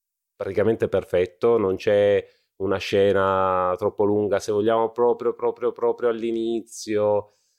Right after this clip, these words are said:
Eh, comunque appunto l'esposizione è sempre un, un mostro difficile da affrontare, quindi con Argyle, ste cose, un paio di cose, ma parliamo proprio di scene molto brevi che passano subito.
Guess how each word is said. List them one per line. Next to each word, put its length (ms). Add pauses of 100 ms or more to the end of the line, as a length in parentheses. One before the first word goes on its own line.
(320)
Eh, 280
comunque 360
appunto 320
l'esposizione 600
è 20
sempre 380
un, 280
un 180
mostro 360
difficile 460
da 120
affrontare, 760
quindi 240
con 180
Argyle, 760
ste 180
cose, 380
un 460
paio 200
di 100
cose, 600 (340)
ma 320 (140)
parliamo 440
proprio 260
di 540
scene 340
molto 360
brevi 360
che 120
passano 400
subito. 640